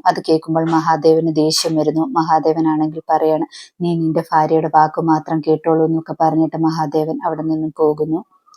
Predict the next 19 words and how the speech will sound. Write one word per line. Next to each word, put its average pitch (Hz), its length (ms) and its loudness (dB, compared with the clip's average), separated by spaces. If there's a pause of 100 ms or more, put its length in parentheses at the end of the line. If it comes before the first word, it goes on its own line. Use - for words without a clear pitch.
(220)
ഗൗരിക്കാണെങ്കിൽ 180 600 4
ശങ്കർ 170 400 2
പറയുന്നത് 170 480 0
കേട്ടിട്ട് 165 440 0
സന്തോഷമാകുന്നു. 165 920 -2 (100)
റൂമിൽ 170 360 -2
ചെല്ലുമ്പോൾ 165 420 -2
ഗൗരിയാണെങ്കിൽ 160 680 0
ശങ്കറിനോട് 160 640 -2
നന്ദി 165 340 0
പറയുന്നുണ്ട്. 160 640 0 (440)
അപ്പോൾ 170 240 -2
ശങ്കർ 165 440 -2
പറയുന്നുണ്ട്, 165 520 2
"നീ 170 200 -2
എന്തിനാണ് 160 420 0
എന്നോട് 160 320 -2
നന്ദി 160 340 -4
പറയുന്നത്? 160 440 -2